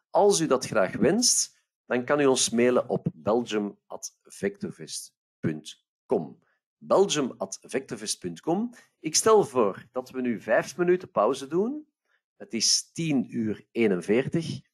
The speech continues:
Vijf minuutjes pauze. Voor de mensen die achteraf kijken,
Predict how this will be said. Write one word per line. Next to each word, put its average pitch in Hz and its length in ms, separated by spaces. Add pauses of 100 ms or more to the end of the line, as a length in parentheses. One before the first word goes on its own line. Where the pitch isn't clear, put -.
(160)
Vijf - 260
minuutjes 202 340
pauze. 202 500 (220)
Voor 110 120
de 123 60
mensen 151 280
die 120 180
achteraf 135 480
kijken, 104 480